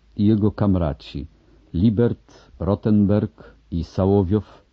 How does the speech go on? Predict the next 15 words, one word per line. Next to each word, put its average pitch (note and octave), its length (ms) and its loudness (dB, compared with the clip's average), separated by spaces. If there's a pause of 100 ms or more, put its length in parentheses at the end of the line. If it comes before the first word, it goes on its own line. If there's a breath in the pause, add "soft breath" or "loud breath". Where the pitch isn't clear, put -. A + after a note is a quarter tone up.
(880)
służyli A#2+ 500 0
z - 60 -12
początku A#2 400 -2
w F#2+ 60 -14
Komisji G2 380 -2
Zaopatrzenia F#2 600 -2
Wschodniego F2+ 460 -2
Frontu, B2 500 0 (520 soft breath)
jeszcze G2+ 260 -2
w - 60 -6
czasie F2+ 280 -6
walk D2+ 400 -4
z - 80 -12
wojskami D#2 480 -4
konstytuanty, B2+ 920 -2